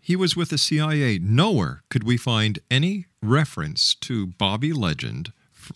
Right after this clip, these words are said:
from Legend Publishing Company connected to the C I A.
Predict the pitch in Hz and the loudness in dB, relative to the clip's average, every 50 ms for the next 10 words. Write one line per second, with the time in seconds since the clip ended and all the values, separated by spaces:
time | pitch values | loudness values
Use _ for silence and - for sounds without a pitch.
0 | _ _ - - 107 85 73 76 80 85 101 113 117 127 123 117 110 - - - | _ _ -10 -6 -4 -2 0 0 0 2 2 2 2 2 0 0 0 -2 -4 -10
1 | - - - 151 156 131 101 - - - 147 147 - - 95 69 58 - 65 64 | -8 -2 -2 0 0 0 -2 0 -2 -2 -2 -2 -4 -4 -4 -4 -4 -4 -6 -6
2 | 62 57 - 123 - _ _ _ _ _ _ _ _ _ _ _ _ _ _ _ | -4 -4 -4 -6 -8 _ _ _ _ _ _ _ _ _ _ _ _ _ _ _
3 | _ _ _ _ _ _ _ _ - - 147 143 135 123 - 127 107 - 117 110 | _ _ _ _ _ _ _ _ 0 2 4 4 4 4 2 0 0 2 0 0
4 | 107 - - 135 123 - - 104 107 104 98 101 110 110 90 | 0 0 0 0 0 0 0 0 2 2 2 4 2 2 2